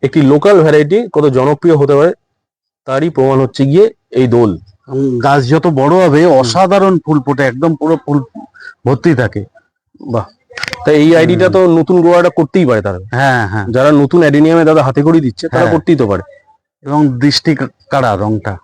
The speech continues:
Speaker 1: একদম। আচ্ছা দাদা, একটা আপনি, যারা ধরুন নতুন অ্যাডিনিয়াম জগতে এসছে, আপনারা তো বহু বছর ধরে কাজ করছেন
Speaker 2: হ্যাঁ,
Speaker 1: অ্যাডিনিয়াম
Speaker 2: হ্যাঁ,
Speaker 1: নিয়ে,
Speaker 2: হ্যাঁ।
Speaker 1: যারা নতুন গ্রোয়ার, যারা নতুন আসছে অ্যাডিনিয়াম জগতে,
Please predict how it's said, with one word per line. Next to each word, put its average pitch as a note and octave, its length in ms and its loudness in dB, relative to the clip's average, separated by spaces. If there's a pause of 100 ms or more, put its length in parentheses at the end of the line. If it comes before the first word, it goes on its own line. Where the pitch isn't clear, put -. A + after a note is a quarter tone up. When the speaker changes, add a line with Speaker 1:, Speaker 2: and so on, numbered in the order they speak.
(180)
Speaker 1:
একদম। B2+ 240 -6
আচ্ছা F3 220 2
দাদা, D3 220 2
একটা D#3 460 0
আপনি, E3 380 0 (380)
যারা F#3 200 2
ধরুন F3+ 380 2
নতুন D3 240 2
অ্যাডিনিয়াম D#3+ 460 2
জগতে D3 280 0
এসছে, A2+ 200 -4
আপনারা F3+ 240 -2
তো F#3+ 80 0
বহু D#3 240 2
বছর D3 160 0
ধরে E3 180 0
কাজ C#3 220 -4
করছেন D3 300 -2
Speaker 2:
হ্যাঁ, C3 100 0
Speaker 1:
অ্যাডিনিয়াম D3+ 300 2
Speaker 2:
হ্যাঁ, G#3+ 160 2
Speaker 1:
নিয়ে, C#3 60 -8 (220)
Speaker 2:
হ্যাঁ। G#2+ 200 -10
Speaker 1:
যারা C#3+ 220 0
নতুন D3+ 460 4
গ্রোয়ার, C#3+ 280 2
যারা C#3+ 180 0
নতুন D#3+ 440 2 (100)
আসছে D3 340 0
অ্যাডিনিয়াম D3+ 420 2
জগতে, B2 340 -2